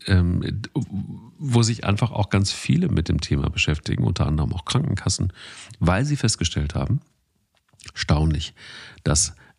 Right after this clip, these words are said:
ähm, die psychische Belastung am Arbeitsplatz insgesamt gestiegen ist und, ähm, im Gesundheitsreport zwanzig, zwanzig neunzehn,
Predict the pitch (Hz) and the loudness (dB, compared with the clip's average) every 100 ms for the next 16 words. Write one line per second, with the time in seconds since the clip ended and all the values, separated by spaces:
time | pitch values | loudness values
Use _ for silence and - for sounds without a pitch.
0 | - - 76 73 - - 85 - 107 107 | -8 0 0 0 -2 -4 -4 2 2 2
1 | 87 90 73 80 - - - 80 78 87 | 2 2 2 2 2 2 0 0 2 2
2 | 85 - 80 - 80 - 76 71 76 - | -2 -2 -2 0 0 0 0 0 0 -4
3 | - - - - 95 - 76 98 - - | -6 -4 -2 2 2 2 2 2 2 0
4 | - - 80 69 - 80 80 82 82 71 | -6 -2 0 0 -2 0 0 0 0 0
5 | 69 87 95 80 - - 87 80 - 73 | 2 2 2 0 -2 -2 -2 0 0 0
6 | 85 76 - 78 76 - 67 71 123 - | 0 -4 0 0 0 0 0 2 2 0
7 | - 67 | -2 0